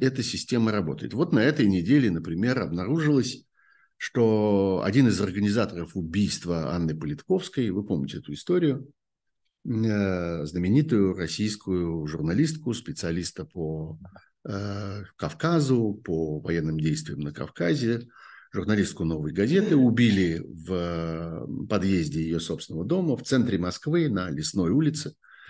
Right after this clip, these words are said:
Кто знает, где это расположено, возле Белорусского вокзала. Вот, и, м, застрелили среди бела дня. А, и было проведено следствие,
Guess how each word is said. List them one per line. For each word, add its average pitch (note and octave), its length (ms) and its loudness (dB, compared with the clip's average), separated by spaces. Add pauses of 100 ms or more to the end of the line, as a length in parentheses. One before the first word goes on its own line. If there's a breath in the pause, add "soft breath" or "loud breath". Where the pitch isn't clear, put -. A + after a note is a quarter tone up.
(460 loud breath)
Кто - 180 4
знает, A2 340 4
где G2 220 4
это F#2 120 -4
расположено, A2+ 520 0
возле G2+ 240 2
Белорусского F#2+ 500 0
вокзала. F2+ 420 -6 (1000)
Вот, C#3+ 520 4 (100)
и, C3 540 8 (380)
м, A#2+ 960 0 (120)
застрелили A#2 720 0 (200)
среди A2+ 320 -6
бела B2+ 240 2
дня. D2 260 -6 (1900 soft breath)
А, G#2 480 0
и A#2+ 400 6
было A#3+ 180 6
проведено A2 420 4
следствие, F#3 760 0